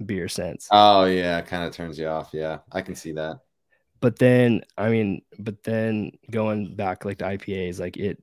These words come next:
Speaker 1: it, it was, uh, it was tough to, like, understand, I guess, like, the different flavors in them.
Speaker 2: Mm-hmm.
Speaker 1: But then, like, once you understand, like,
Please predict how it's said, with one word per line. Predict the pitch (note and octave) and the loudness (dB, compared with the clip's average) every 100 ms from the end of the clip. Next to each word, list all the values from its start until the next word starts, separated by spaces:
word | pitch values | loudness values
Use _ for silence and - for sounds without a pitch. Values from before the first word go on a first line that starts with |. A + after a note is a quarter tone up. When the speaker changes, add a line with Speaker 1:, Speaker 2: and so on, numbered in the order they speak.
| - | -10
Speaker 1:
it, | F#2 E2+ | -6 -6
it | G2+ | -4
was, | G2+ G2+ F#2+ | -2 -2 -4
uh, | E2+ - _ _ _ _ _ _ _ _ _ _ - | -6 -8 _ _ _ _ _ _ _ _ _ _ 2
it | B2+ | 6
was | C#3+ - | 6 6
tough | C#3 D3 | 4 6
to, | C#3+ | 6
like, | A#2+ A2 | 4 2
understand, | - A#2+ A2 - A2 A2 G#2+ - _ _ | 0 0 0 0 0 0 -2 -8 _ _
I | G#2 | -4
guess, | G#2+ G2 | -4 -4
like, | G#2+ | -6
the | G#2 | -6
different | G2+ F2 | -6 -6
flavors | - G#2 G#2 G#2+ | -4 -2 0 0
in | A#2 | 0
them. | B2+ - _ _ _ | 0 -4 _ _ _
Speaker 2:
Mm-hmm. | F#2 F2+ F2+ E2+ - | -8 -6 -6 -6 0
Speaker 1:
But | A2+ - | 0 2
then, | A2 G#2+ | 2 2
like, | G2 | 2
once | A2+ A2+ A2+ | 2 2 0
you | A2 | 0
understand, | G#2+ G2+ - G#2 G#2 | 0 -2 -2 0 0
like, | F#2 F#2+ | -2 -6